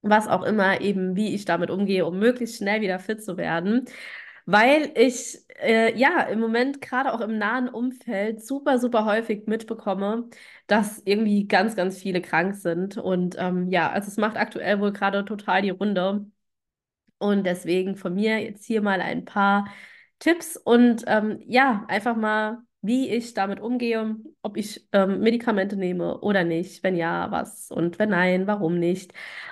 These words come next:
und so weiter und so fort. Also ich hoffe, du bist noch fit, aber, ähm, selbst wenn du es nicht mehr bist, hoffe ich, dass du hier aus der Podcast-Episode etwas mitnehmen kannst für dich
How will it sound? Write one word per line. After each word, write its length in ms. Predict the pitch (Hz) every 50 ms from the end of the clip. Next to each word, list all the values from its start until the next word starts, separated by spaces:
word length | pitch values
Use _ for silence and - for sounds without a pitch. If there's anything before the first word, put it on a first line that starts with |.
| - _ -
und 180 | 247 302 302
so 80 | 302 254
weiter 280 | 247 247 247 254 -
und 80 | 196 214
so 80 | 214 202
fort. 400 | - - 233 233 233 240 240 233 -
Also 280 | - 220 233 247 240 -
ich 140 | - 240 -
hoffe, 220 | 285 285 285 302
du 100 | 254 269
bist 240 | 247 262 277 277 269
noch 140 | 262 247 247
fit, 320 | - 269 269 277 277 - -
aber, 540 | - 202 226 220 226 226 220 220 214 208 - 185 202
ähm, 360 | 214 208 208 208 196 - - -
selbst 340 | 208 202 240 240 254 247
wenn 120 | 233 226 226
du 40 | 214
es 80 | 220 226
nicht 160 | 220 226 220
mehr 120 | 226 214 208
bist, 300 | 214 208 208 208 - -
hoffe 200 | 226 220 226 226
ich, 60 | 226
dass 180 | 208 208 208
du 60 | - 208
hier 140 | 214 202
aus 80 | 208 208
der 100 | 220 202
Podcast-Episode 840 | 202 - 208 208 208 202 202 - 190 190 208 202 196 202 202 196
etwas 280 | 180 190 196 196 196 -
mitnehmen 420 | 208 214 208 - 185 180 180 190
kannst 340 | 190 214 185 175 196 202 202
für 80 | - 185
dich 340 | 190 202 247 330 - -